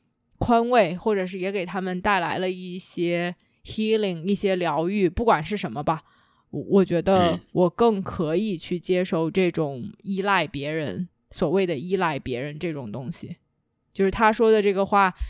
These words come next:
Speaker 1: 也让我重新对这件事情有一个不一样的认知和思考。
Speaker 2: 嗯，对，挺好的。
Speaker 1: <laughs> 但你依然是八是吧？
Speaker 2: 对。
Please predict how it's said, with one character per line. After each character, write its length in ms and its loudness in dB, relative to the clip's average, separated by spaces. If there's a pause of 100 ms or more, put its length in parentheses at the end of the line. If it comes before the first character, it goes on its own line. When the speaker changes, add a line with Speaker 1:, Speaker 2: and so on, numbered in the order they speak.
(240)
Speaker 1:
也 140 2
让 200 4
我 120 0
重 280 -6
新 360 -2 (460)
对 120 2
这 160 2
件 200 6
事 160 -2
情 180 2
有 160 0
一 120 -2
个 460 2 (220)
不 140 2
一 180 -2
样 300 4
的 540 -6 (420)
认 280 6
知 180 -2
和 180 -4
思 240 -4
考。 340 -14 (1500)
Speaker 2:
嗯， 460 -4 (840)
对， 220 -2 (140)
挺 200 -2
好 180 0
的。 140 -6 (680)
Speaker 1:
<laughs> 1000 -16
但 160 8
你 120 4
依 40 6
然 240 8
是 80 0
八 320 4
是 100 -4
吧？ 180 -4 (1400)
Speaker 2:
对。 280 0